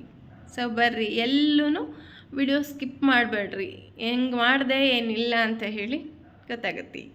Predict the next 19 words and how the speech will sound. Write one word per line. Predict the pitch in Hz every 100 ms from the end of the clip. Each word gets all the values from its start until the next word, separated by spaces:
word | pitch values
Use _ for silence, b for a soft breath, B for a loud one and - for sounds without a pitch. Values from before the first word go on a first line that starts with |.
| - - - - B B B -
ಬರ್ರಿ | 226 226
ನೆಕ್ಸ್ಟ್ | 202 208 220 226
ಮುಂದೆ | 214 220 214
ಹೆಂಗೆ | 208 208 214
ಏನು | 220 202 202
ಅಂಥೇಳಿ. | 190 - 226 330 381 - _ _ - - - - - - - -
ಬೆಳಗ್ಗೆ | 254 294 311
ತಿಂಡಿಗೆ | 311 269 254 247 240 262
ಬೀಟ್ರೋಟ್ | 214 233 233 226 226
ಪಲ್ಯ | 202 226 339 - - -
ಚಪಾತಿ | 233 226 202 - 220
ಮಾಡಿದ್ದೆ | 220 202 196 214
ನೋಡ್ರಿ. | 208 202 196 208 175 247 - - - - -
So | 226 226
ಬೀಟ್ರೋಟ್ | 240 233 220 214
ಪಲ್ಯ | 214 196 392 - - - - - -
ಚಪಾತಿ. | 330 311 214 214 226 202
ಪೂಜೆ | 247
ಅಂತೂ | 226 240 240 302